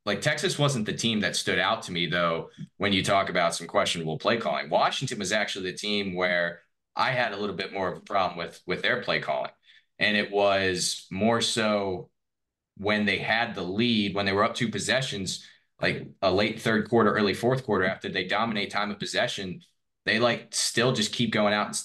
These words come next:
uh, and just are slinging the ball around. And I thought that that is another reason why Texas was able to get back into the game after Penix tried the long bomb that he was able to draw a pass interference call on, which, by the way, that was the one throw he missed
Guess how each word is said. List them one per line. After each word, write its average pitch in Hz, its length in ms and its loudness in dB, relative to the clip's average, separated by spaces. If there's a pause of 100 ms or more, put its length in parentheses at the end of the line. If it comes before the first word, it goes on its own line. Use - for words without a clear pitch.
uh, 85 420 2
and 90 140 -4
just - 300 -2
are 92 60 -4
slinging 110 320 2
the 98 60 2
ball 95 260 2
around. 82 320 -2
And 87 80 0
I 90 40 0
thought 101 300 2
that 78 140 -6
that 101 280 0
is 98 200 -4
another 107 260 4
reason 92 260 0
why 82 140 2
Texas 82 440 -4
was 80 140 -6
able 80 140 -2
to 78 80 -6
get 76 160 -4
back 80 260 -2
into 80 140 -6
the 71 100 -8
game 82 440 -4 (440)
after 92 760 0 (300)
Penix 127 420 0
tried 113 440 2
the 90 100 0
long 92 560 2
bomb 90 640 0 (640)
that 92 420 0
he 101 160 0
was 104 300 4
able 98 180 0
to 90 60 -2
draw 92 240 4
a - 40 0
pass 87 300 0
interference 90 460 -2
call 113 220 2
on, 120 220 2
which, 95 240 -8
by 104 140 2
the 98 80 -4
way, 92 140 -2
that 104 140 2
was 113 140 -6
the 98 80 -4
one 87 300 -2
throw 87 260 0
he 82 140 -4
missed 80 460 -2